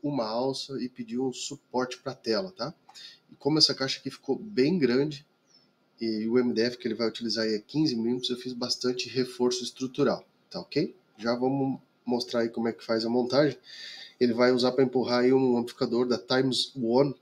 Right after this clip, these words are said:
R S seiscentos e doze. É, vai usar então o M D F de quinze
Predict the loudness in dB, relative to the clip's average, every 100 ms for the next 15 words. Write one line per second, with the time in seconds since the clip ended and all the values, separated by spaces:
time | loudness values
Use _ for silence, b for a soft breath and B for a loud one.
0 | _ 2 4 6 4 4 2 2 2 2
1 | 0 0 0 -2 2 2 2 -4 _ _
2 | _ _ _ _ _ _ B B B B
3 | B _ _ -2 0 2 2 2 0 -2
4 | 0 0 2 0 -2 -6 -10 -4 -2 0
5 | -2 -2 -6